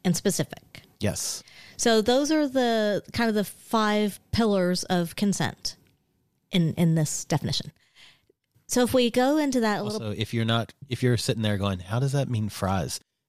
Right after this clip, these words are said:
Speaker 2: It's the first letter of each one. It's called an acronym.
Speaker 1: Yes, yes, it's an acronym. Uh, so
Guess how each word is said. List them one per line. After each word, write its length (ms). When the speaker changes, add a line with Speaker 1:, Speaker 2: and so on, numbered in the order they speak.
Speaker 2:
It's 140
the 100
first 480
letter 340
of 120
each 240
one. 200
It's 160
called 220
an 200
acronym. 500
Speaker 1:
Yes, 220
yes, 200
it's 120
an 80
acronym. 420
Uh, 200
so 540